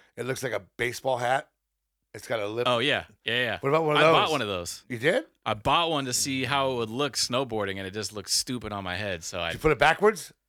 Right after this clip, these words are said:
Speaker 2: Yeah, I did it both ways.
Speaker 1: No?
Speaker 2: I didn't like
Speaker 1: You
Speaker 2: it.
Speaker 1: took it back.
Speaker 2: Yeah, send it back. I gotta meet him in a large,
Speaker 1: Hey,
Speaker 2: of
Speaker 1: I
Speaker 2: course.
Speaker 1: saw some that were fucking airbrushed. They look dope, like a baseball cap.
Speaker 2: That'd be sick.
Speaker 1: Some of the guys, I saw a guy on TikTok that does that.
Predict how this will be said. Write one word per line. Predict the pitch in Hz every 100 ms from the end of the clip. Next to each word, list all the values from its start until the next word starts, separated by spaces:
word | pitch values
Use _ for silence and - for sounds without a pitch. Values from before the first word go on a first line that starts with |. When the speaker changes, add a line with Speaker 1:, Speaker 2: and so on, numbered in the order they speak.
| _ _ _ _ -
Speaker 2:
Yeah, | 101 82 82
I | 104
did | 120
it | 104
both | 117 107
ways. | 101 87 - - _
Speaker 1:
No? | 107 120 127 - -
Speaker 2:
I | 95
didn't | 90
like | 87
Speaker 1:
You | 95
Speaker 2:
it. |
Speaker 1:
took | 127 107
it |
back. | 90 90 - -
Speaker 2:
Yeah, | 85 - _ -
send | - 95
it | 85
back. | 78 - _ - -
I | 131
gotta | 127
meet | 135 143
him | 131
in | 117
a |
large, | 107 95 123
Speaker 1:
Hey, | 143
Speaker 2:
of |
Speaker 1:
I | 156
Speaker 2:
course. | 165
Speaker 1:
saw | 208 196
some | - 185
that | 156
were | 123
fucking | 117 147 135 113 -
airbrushed. | 117 143 110 98 87 - -
They | 104
look | 107 90 80
dope, | 113 123 110
like | 95
a | 90
baseball | - 120 127 - 92
cap. | - 87
Speaker 2:
That'd | 107 120
be | 110
sick. | - - - 117 113 110 107 101
Speaker 1:
Some | 139
of | 147
the | 147
guys, | 151 156
I | 143
saw | 131 160
a | 143
guy | 139
on | 123
TikTok | 160 - 104
that | 98
does | 135 131
that. | 101 82